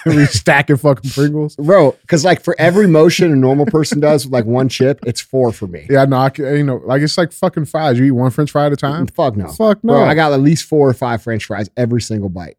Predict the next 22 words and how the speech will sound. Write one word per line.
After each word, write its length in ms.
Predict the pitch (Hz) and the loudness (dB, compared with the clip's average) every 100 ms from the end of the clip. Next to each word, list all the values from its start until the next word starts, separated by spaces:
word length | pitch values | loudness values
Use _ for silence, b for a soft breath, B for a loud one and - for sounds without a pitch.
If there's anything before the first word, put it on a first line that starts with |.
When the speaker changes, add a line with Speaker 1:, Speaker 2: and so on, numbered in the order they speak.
| - | -10
Speaker 1:
That, 100 | 127 | -4
that's, 220 | 135 131 | -4 -4
that's, 340 | - 143 135 - | -2 -2 -4 -6
yeah. 200 | 156 147 139 | -4 -2 0
Speaker 2:
Every 220 | 135 131 | 0 0
single 260 | 139 120 | 0 -2
bite, 160 | 104 - | -4 0
unless 300 | 127 156 - | 2 2 0
they're 100 | 151 | -4
steak 340 | - 151 143 | -4 -2 -2
fries. 380 | - 101 76 - | -4 -10 -10 -6
Speaker 1:
That's 220 | 143 151 127 | -4 -2 0
law. 400 | 151 147 - - 117 | 2 2 -2 -10 -8
Speaker 2:
If 120 | - | -2
they're 100 | 135 | -2
steak 360 | - 180 202 - | 2 2 2 0
fries, 560 | 151 123 120 113 - _ | -2 0 -2 -4 -8 _
like, 160 | 127 113 110 _ | -6 -6 -8 _
Speaker 1:
The 60 | 135 | 2
Speaker 2:
I, 60 | 135 | 4
Speaker 1:
little 160 | 131 | 2
crunch, 320 | - - 139 | 0 -4 -4